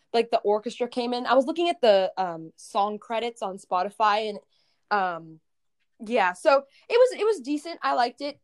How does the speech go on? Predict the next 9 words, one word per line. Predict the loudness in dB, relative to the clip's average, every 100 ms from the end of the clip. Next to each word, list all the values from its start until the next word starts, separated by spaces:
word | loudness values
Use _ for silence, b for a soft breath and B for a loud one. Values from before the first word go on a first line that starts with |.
| -6
Um, | -4 -4 -8 _ -8
classic | -2 -2 -4 -16
s-, | -20 -20 -20 _
so-, | -4 2 2 0 -4
like, | -4 -4
slow | -14 -2 0 0
ballad | -2 -2 -2
or | -2
whatever. | -2